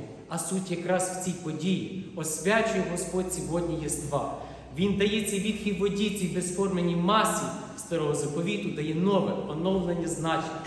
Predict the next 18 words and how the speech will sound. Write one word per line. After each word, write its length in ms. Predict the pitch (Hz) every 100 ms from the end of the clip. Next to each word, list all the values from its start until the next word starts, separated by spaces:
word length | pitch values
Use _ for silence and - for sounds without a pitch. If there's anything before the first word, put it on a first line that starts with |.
| - - -
дає 180 | 160 170
нове 340 | 185 202 202
життя, 680 | - 185 190 202 156 101 - - - -
нову, 440 | 147 208 220 190 -
живу, 540 | 165 170 190 214 - -
здорову 640 | 143 165 180 190 180 190
силу. 460 | - - 208 170 - - - - - - - - - - - -
Звичайно, 500 | 139 175 208 190 190
що 140 | 175 -
будь-яка 400 | 214 185 202 196
вода 320 | 185 190 175
і 200 | 135 156
будь-що 220 | 196 -
на 120 | 185 180
землі 300 | 175 202 202
залишає 500 | 180 170 170 190 180
свої 280 | - 175
фізичні 640 | 170 170 160 175 - 160